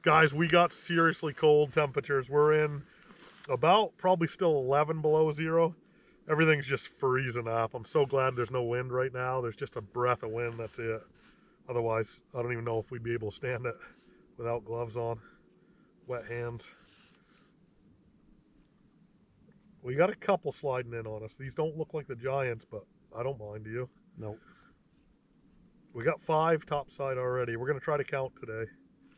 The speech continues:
Speaker 1: I got two, you got three, I think, right?
Speaker 2: Yeah.
Speaker 1: You're about to get number four.
Speaker 2: Maybe.
Speaker 1: Come to me now.
Speaker 2: You gotta eat.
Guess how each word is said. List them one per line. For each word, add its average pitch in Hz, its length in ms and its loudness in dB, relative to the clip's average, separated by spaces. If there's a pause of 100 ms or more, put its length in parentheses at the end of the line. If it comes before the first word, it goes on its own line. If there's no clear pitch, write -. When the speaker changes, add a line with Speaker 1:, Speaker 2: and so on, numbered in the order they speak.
(380)
Speaker 1:
I 131 40 -6
got 147 200 -2
two, 147 220 -6
you 139 140 -6
got 135 160 -2
three, 120 320 -4
I 110 60 -6
think, 110 260 -12
right? 123 280 -4
Speaker 2:
Yeah. 101 140 -8 (240)
Speaker 1:
You're 127 100 -4
about 127 240 -4
to 143 60 -18
get 131 120 -8 (120)
number 135 220 -10 (100)
four. 123 300 -10 (880)
Speaker 2:
Maybe. 92 300 -12 (720)
Speaker 1:
Come 147 80 -4
to 135 60 -4
me 139 140 -2
now. 123 300 -6 (1900)
Speaker 2:
You 95 320 -14
gotta 92 260 -14
eat. 139 140 -10